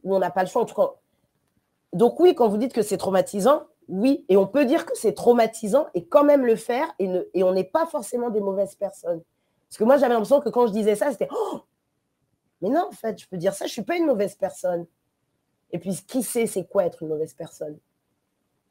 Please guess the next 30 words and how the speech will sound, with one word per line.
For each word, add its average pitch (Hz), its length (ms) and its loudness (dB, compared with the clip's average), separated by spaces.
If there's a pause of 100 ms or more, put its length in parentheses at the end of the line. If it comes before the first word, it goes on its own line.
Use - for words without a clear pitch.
(840)
Là, 220 160 6
on 240 40 6
n'arrête 196 240 2
pas 226 100 0
de 233 60 -2
nous 208 100 0
saouler, 214 440 0
oui, 233 460 0
les, 214 160 -2 (280)
les 196 100 6
maltraitances, 220 1120 2
euh, 190 280 2
en 185 140 2
ehpad, 185 320 -2
je 160 60 -10
dis 165 100 -8
pas 190 140 -2
qu'elles 170 160 -6
n'existent 151 560 -8
pas, 294 280 -4
mais 190 120 -4
les 175 80 -2
deux 170 140 -4
tiers 202 180 -6
des 175 80 -4
maltraitances, 175 560 -8
elles 175 80 -8
sont - 140 -10
à 156 60 -4
domicile. 170 600 -8